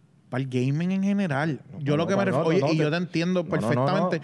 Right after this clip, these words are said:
Speaker 2: Yo también
Speaker 1: pero
Speaker 2: te
Speaker 1: ahora
Speaker 2: entiendo, y
Speaker 1: pues,
Speaker 2: sí, sí.
Speaker 1: exacto, porque
Speaker 2: Pero
Speaker 1: me, es que me estás haciendo una
Speaker 2: no,
Speaker 1: pregunta,
Speaker 2: pues,
Speaker 1: tú
Speaker 2: es que
Speaker 1: sabes la
Speaker 2: esta, no,
Speaker 1: respuesta.
Speaker 2: no, pues, porque la realidad es
Speaker 1: No
Speaker 2: que
Speaker 1: soy yo,
Speaker 2: lo
Speaker 1: yo no
Speaker 2: de
Speaker 1: tengo
Speaker 2: los
Speaker 1: ese
Speaker 2: no, yo
Speaker 1: pensamiento.
Speaker 2: sé que no eres tú. Tú me estás contando lo que te están diciendo.
Speaker 1: Exacto. Y, y la realidad del caso es que yo quisiera ver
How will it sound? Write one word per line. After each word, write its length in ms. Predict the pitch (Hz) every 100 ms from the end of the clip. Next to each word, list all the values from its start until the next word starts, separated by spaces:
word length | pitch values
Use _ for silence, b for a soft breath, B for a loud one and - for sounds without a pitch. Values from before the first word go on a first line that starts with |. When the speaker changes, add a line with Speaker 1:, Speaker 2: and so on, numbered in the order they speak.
| -
Speaker 2:
Yo 100 | 123
también 20 |
Speaker 1:
pero 100 | 123
Speaker 2:
te 60 | 147
Speaker 1:
ahora 120 | 151
Speaker 2:
entiendo, 400 | 151 135 180 202
y 60 | 101
Speaker 1:
pues, 220 | - 143
Speaker 2:
sí, 140 | - 147
sí. 200 | 143 190
Speaker 1:
exacto, 340 | 143 131 139 -
porque 140 | 185
Speaker 2:
Pero 80 | 139
Speaker 1:
me, 60 | -
es 60 |
que 80 | -
me 80 | 170
estás 180 | - 143
haciendo 220 | 151 151
una 80 | 143
Speaker 2:
no, 40 |
Speaker 1:
pregunta, 180 | 151 -
Speaker 2:
pues, 80 | 156
Speaker 1:
tú 60 | 156
Speaker 2:
es 60 | 185
que 40 |
Speaker 1:
sabes 240 | 143 143 139
la 80 |
Speaker 2:
esta, 100 | 139
no, 60 | 135
Speaker 1:
respuesta. 240 | 127 143 117
Speaker 2:
no, 60 |
pues, 160 | 113 117 - B B B
porque 140 | 113
la 100 | 135
realidad 200 | 131 160
es 60 | 180
Speaker 1:
No 60 | 175
Speaker 2:
que 60 |
Speaker 1:
soy 140 | 165 196
yo, 120 | 147
Speaker 2:
lo 40 | 180
Speaker 1:
yo 80 |
no 60 | 147
Speaker 2:
de 60 | 139
Speaker 1:
tengo 140 | 131
Speaker 2:
los 100 | 180
Speaker 1:
ese 80 | -
Speaker 2:
no, 60 | 123
yo 20 | 127
Speaker 1:
pensamiento. 300 | 254 156 139
Speaker 2:
sé 120 | 180
que 80 | 175
no 80 | 175
eres 220 | 185 -
tú. 320 | 180 311 - - - - - -
Tú 80 |
me 80 | 120
estás 140 | 139 175
contando 300 | 180 185 240
lo 40 |
que 60 | 196
te 60 | -
están 160 | -
diciendo. 380 | 110 87 185 196 - b b -
Speaker 1:
Exacto. 500 | 143 - 131 - 139
Y, 360 | 127 156 202 - B B B _ -
y 220 | 151 139
la 160 | 135 127
realidad 280 | 135 143
del 120 | 135 131
caso 240 | 151 147
es 60 | 185
que 140 | -
yo 180 | 180 139
quisiera 460 | 139 131 - 139 147
ver 240 | 175 202